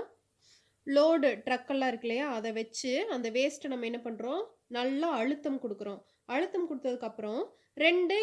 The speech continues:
இல்லைன்னா டுவெல் மந்த் கழிச்சு இந்த வேஸ்ட் எல்லாம் என்ன ஆகும்? இதுல இருக்கிற கரிம பொருட்கள்லாம் சிதைவடைஞ்சிரும். அதுக்கப்புறம் நம்ம என்ன பண்ணிக்கிறோம்னா அந்த கழிவுகளை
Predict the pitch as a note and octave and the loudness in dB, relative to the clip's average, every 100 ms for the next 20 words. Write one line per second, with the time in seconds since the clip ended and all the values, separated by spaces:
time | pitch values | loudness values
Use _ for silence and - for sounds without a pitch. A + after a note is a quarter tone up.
0 | G4 C4+ A#3+ C#4 B4 - _ _ _ - | 2 0 -2 -2 -4 -6 _ _ _ -4
1 | C#4 C#4 D4 C4+ C#4 D4 A3+ - _ _ | 2 4 4 2 0 -2 -8 -10 _ _
2 | _ _ - B3 C4 C4 - A3+ G#4 - | _ _ -4 -2 -2 -4 -4 -2 -2 -4
3 | _ _ _ D#4 D4+ D4+ C#4+ C4+ B3+ C#4+ | _ _ _ -4 2 4 4 4 4 2
4 | E4 D#4 D4+ D#4+ B3+ B3 A#3+ A#3+ B3 D#4+ | 2 -2 0 0 0 -2 -2 -2 0 0
5 | - _ _ - - - D#4 D#4 C#4+ D4 | -4 _ _ -20 -18 -4 0 4 4 4
6 | D4 D4 A4+ - _ _ C4+ C#4 F4 F4+ | 2 0 0 -4 _ _ 2 4 4 4
7 | - C4 C4 - B3 A3 A3 F4+ - - | 2 0 0 -2 0 2 0 -2 -6 -6
8 | - C#4 D4 B3+ A3+ A#3 G#3 G#3 - _ | -2 2 2 2 -2 -4 -8 -10 -14 _
9 | - A#3+ C4 E4 E4 F4 E4 D4 C4 B3+ | -8 -2 -2 0 0 0 0 0 0 -2
10 | B3+ B3 A#3+ A#3 A#3 A#3+ A4 C5 C4 A3+ | -4 -6 -4 -4 -4 -2 -2 -2 -2 -4
11 | A3+ A#3+ B3+ B3 B3 A#3+ | -4 -2 -2 -4 -4 -2